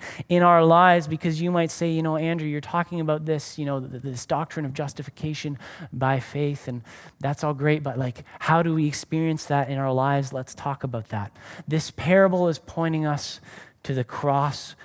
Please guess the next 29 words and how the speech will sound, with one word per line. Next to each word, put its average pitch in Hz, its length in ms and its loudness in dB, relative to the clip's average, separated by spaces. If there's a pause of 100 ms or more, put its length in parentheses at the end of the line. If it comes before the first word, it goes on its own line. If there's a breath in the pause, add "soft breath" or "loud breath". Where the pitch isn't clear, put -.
(220 loud breath)
of 123 140 -8
Christ. - 640 -10 (1160 loud breath)
That 147 180 4
this 156 220 0
Jesus 180 480 4
who 185 140 0
is 151 120 0
speaking 190 640 0
the 180 80 2
parable 160 600 2 (280 loud breath)
is 190 400 4
the 175 100 4
Word 175 300 4
of 165 140 2
God, 160 480 4 (240 loud breath)
is 170 160 2
the 165 100 -2
Son 185 380 2
of 170 120 2
God 170 280 4
who 151 160 -6
would 160 240 -2
die 160 340 4
on 151 220 0
the 147 80 -2
cross 160 460 0
for 147 200 -2
us 151 180 2
because 147 680 -2